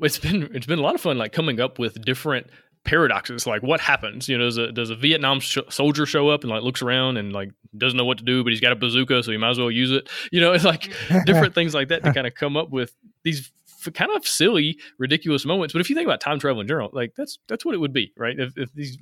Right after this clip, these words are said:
Speaker 1: random
Speaker 2: Yeah.
Speaker 1: things could happen,
Speaker 2: Yep.
Speaker 1: it would be super strange. And so just trying to add that, uh, into the game.
Speaker 2: Cool. Yeah, love that.
Speaker 1: Yeah. Now, this is the Board Game Design Lab. And so, like, what are some things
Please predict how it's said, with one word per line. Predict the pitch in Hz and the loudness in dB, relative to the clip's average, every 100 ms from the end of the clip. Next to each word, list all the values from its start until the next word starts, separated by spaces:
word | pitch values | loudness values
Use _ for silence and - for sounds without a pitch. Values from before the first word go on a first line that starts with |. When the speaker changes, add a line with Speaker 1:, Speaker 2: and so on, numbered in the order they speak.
| - | -4
Speaker 1:
random | 151 180 | -2 0
Speaker 2:
Yeah. | 156 | -2
Speaker 1:
things | 143 | -4
could | 113 | -4
happen, | 107 135 101 95 _ - | -4 -4 -8 -14 _ -12
Speaker 2:
Yep. | 156 175 _ - | -12 -12 _ -6
Speaker 1:
it | 160 | -4
would | 147 | -2
be | |
super | 147 - 208 143 | -2 -2 -2 -2
strange. | - 135 90 - - | -4 -6 -8 -12 -10
And | 120 | -8
so | 135 127 117 156 | -4 -4 -6 -10
just | 185 | -8
trying | 185 | -6
to | 139 | -6
add | 117 123 | -6 -4
that, | 127 - _ _ _ - | -4 -6 _ _ _ -18
uh, | 123 | -8
into | 135 143 | -4 -4
the | 139 | -4
game. | 160 - _ _ _ _ | -8 -12 _ _ _ _
Speaker 2:
Cool. | 208 247 127 _ _ | -4 -4 -8 _ _
Yeah, | 160 190 120 - | -4 -4 -4 -6
love | 151 135 | -8 -6
that. | 117 113 _ | -8 -10 _
Speaker 1:
Yeah. | 113 - _ - - _ _ - - _ _ | -10 -10 _ -20 -20 _ _ -20 -20 _ _
Now, | 139 151 | 0 0
this | 147 156 | 0 0
is | 214 196 | 0 2
the | 160 | 0
Board | 131 175 190 | 4 4 6
Game | 151 147 127 117 | 4 2 0 -4
Design | 123 120 120 110 | -4 0 0 0
Lab. | 110 113 | 0 -2
And | 139 | -2
so, | 160 147 | 2 2
like, | 135 | 2
what | 135 220 | 2 0
are | 381 | 0
some | - 247 | -2 -2
things | 185 170 143 | -2 -2 -6